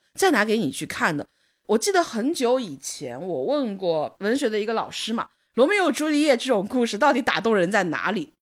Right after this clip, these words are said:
对我来说是一个非常烂俗的故事，两个人刚见面就爱得死去活来，然后就共赴死亡。这个故事缺少很重要的合理的动机，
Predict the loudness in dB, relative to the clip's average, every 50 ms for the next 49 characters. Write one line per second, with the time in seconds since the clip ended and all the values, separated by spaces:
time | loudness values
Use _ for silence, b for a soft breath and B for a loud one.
0 | _ _ _ _ _ _ _ -2 2 2 2 2 2 0 -2 0 0 -2 -2 -2
1 | -4 -2 0 -2 0 0 -2 -4 -2 -2 -2 0 2 2 2 2 0 -4 -8 -10
2 | -10 -10 -10 -8 -8 -8 -8 -8 -8 -10 -12 -14 _ _ _ _ _ _ _ -4
3 | -4 -2 -2 -4 -2 -2 -2 -2 0 0 0 0 0 0 0 -2 -2 -2 -2 -2
4 | -2 -2 -2 -2 -4 -2 0 2 2 2 0 -2 -4 -8 -8 -6 -6 -6 -4 -4
5 | -4 -4 -4 -6 -6 -6 -4 -2 -2 0 0 -2 -4 -4 -4 -4 -4 -2 -4 -6
6 | -8 -8 -8 -8 -8 -8 -8 -10 -10 -12 _ _ _ _ _ -8 -4 -2 -2 -4
7 | -4 -6 -6 -4 -4 -6 -8 -6 -4 -4 -4 -2 -2 -2 -2 -2 -4 -6 -8 -8
8 | -4 -2 -2 0 0 2 2 4 4 4 2 2 0 -2 -6 -8 -4 0 0 0
9 | 0 0 -4 -4 -4 -2 -2 -2 -4 -4 -6 -6 -8 -10 -12